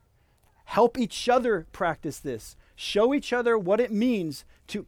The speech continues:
connect what Christ has done to your marriage. Connect. <laughs> Hel-, help each other to understand how,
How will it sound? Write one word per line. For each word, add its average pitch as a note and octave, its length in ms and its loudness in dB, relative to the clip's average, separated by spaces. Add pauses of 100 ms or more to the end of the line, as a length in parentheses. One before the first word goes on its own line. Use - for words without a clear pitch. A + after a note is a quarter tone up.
connect G3+ 720 -4 (180)
what E3+ 200 -4
Christ A#3+ 500 -2
has A3 120 -8
done F#3 420 0 (280)
to G#3 200 -2
your G#3+ 200 2
marriage. F3 580 0 (380)
Connect. - 600 -4 (220)
<laughs> - 240 -8
Hel-, - 160 0
help A#3 240 6
each A#3+ 180 0
other B3+ 200 4
to G3+ 80 2
understand G#3+ 680 -2 (280)
how, F#3+ 360 2